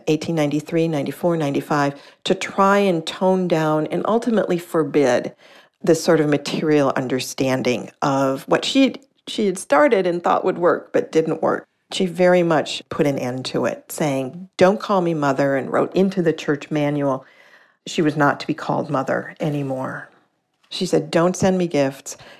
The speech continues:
It is not my <laughs> face in the, in the, um, stained glass." And she really felt that people had mistaken what she was saying. That's why, as it came time to build the new church,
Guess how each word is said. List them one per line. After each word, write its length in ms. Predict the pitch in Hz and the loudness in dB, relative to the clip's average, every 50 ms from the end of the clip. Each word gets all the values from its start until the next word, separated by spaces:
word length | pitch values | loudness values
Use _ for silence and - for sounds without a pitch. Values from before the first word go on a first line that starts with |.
| _ - | _ -4
It 220 | - 165 156 151 | -2 0 2 2
is 160 | 160 151 156 | 2 2 2
not 340 | 156 151 151 156 185 - - | 0 2 2 2 2 2 0
my 180 | 165 160 143 147 | -2 -4 -4 -4
<laughs> 120 | 147 - | 0 2
face 320 | 156 151 156 156 - - - - | 2 2 2 0 -2 -8 -12 -6
in 300 | - 175 165 147 147 147 | -2 -2 0 0 0 0
the, 280 | 147 147 143 147 - - - | 0 0 0 0 -2 -4 -4
in 320 | - 160 147 139 139 139 135 | -4 -2 -2 -2 -2 -2 -2
the, 300 | 143 135 135 135 135 135 | -2 -2 -2 -2 -2 -2
um, 160 | 131 127 131 | -2 -4 -6
stained 340 | - - - 143 139 135 131 | -4 -2 -2 -2 -2 -4 -4
glass." 460 | - 131 127 131 131 127 - - - - - - - - - _ _ _ _ - | -4 -4 -4 -4 -4 -6 -10 -14 -16 -18 -20 -20 -20 -20 -20 _ _ _ _ -2
And 120 | 180 180 | -2 -2
she 160 | - - 226 208 | 0 -2 -2 0
really 300 | 196 214 220 226 240 233 | 2 4 4 4 4 2
felt 520 | 233 - 190 165 147 - - - - - | 0 0 2 2 2 0 -2 -8 -6 -2
that 300 | - 156 151 - - - | 0 0 0 0 -2 -4
people 340 | - - 208 196 - 190 175 | -2 -2 -2 2 2 2 2
had 460 | 165 - - 170 160 156 151 - - | 0 -2 -2 0 0 0 0 -4 -6
mistaken 720 | 175 170 170 160 - - - - 147 147 147 - 135 127 | -4 -2 -2 -2 -4 -2 0 0 0 0 0 -2 -4 -2
what 160 | 123 113 - - | -4 -4 -4 -6
she 180 | - - 135 | -6 -6 -4
was 180 | 123 123 123 120 | -4 -4 -4 -6
saying. 520 | - - - - 139 - 120 - - - - _ _ - - - _ _ _ _ _ _ _ _ _ | -8 -8 -6 -6 -4 -4 -6 -8 -10 -12 -18 _ _ -20 -20 -20 _ _ _ _ _ _ _ _ _
That's 320 | - 240 247 269 277 - - - | 2 4 4 4 2 0 -4 -4
why, 320 | - 139 131 127 127 127 151 - _ _ - - - _ _ _ | -4 -2 -2 -2 -4 -6 -8 -12 _ _ -20 -20 -20 _ _ _
as 220 | 180 165 156 151 | 2 2 4 4
it 160 | 165 151 - - | 2 0 -2 -4
came 260 | - 190 165 160 160 | -2 0 0 0 0
time 540 | 160 - - - 185 180 180 180 185 190 185 | -2 -6 -4 0 0 2 2 2 2 0 -2
to 480 | - - 180 165 151 147 147 147 143 - | -2 -2 0 2 2 2 2 0 0 2
build 240 | 170 165 160 156 | 4 4 4 4
the 80 | 143 151 | 0 -2
new 240 | 147 160 214 269 330 | -2 2 2 2 2
church, 540 | 349 - - - 127 123 156 - - - | 2 0 0 0 0 0 -2 -4 -8 -12